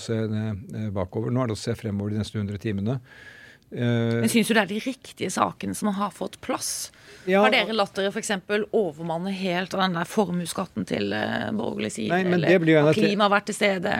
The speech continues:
Speaker 2: Altså
Speaker 1: men det blir jo et av temaene å diskutere, den enorme investeringen i formuesskatten som den vittige saken. Private finansfolk som har gått inn og massert massivt i Kristelig Folkeparti for å få dem over sperregrensen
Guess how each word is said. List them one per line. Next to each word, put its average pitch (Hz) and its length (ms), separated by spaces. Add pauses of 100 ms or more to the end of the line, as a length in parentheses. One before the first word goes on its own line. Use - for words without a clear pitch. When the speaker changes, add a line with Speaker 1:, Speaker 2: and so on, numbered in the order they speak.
(140)
Speaker 2:
Altså - 220
Speaker 1:
men 151 80
det 170 160
blir 170 100
jo 147 60
et 147 100
av 147 80
temaene 123 380
å - 20
diskutere, 123 460
den 135 180
enorme 113 720 (320)
investeringen 117 720
i 117 80
formuesskatten 107 560
som 120 160
den 117 80
vittige 110 300
saken. 131 480
Private 110 480
finansfolk 113 560
som 123 100
har 117 140
gått - 240
inn 120 160 (340)
og 127 300
massert 117 580
massivt 120 720
i - 20
Kristelig 113 380
Folkeparti 107 420
for 113 140
å 104 80
få 110 160
dem 110 160
over 104 240
sperregrensen 104 680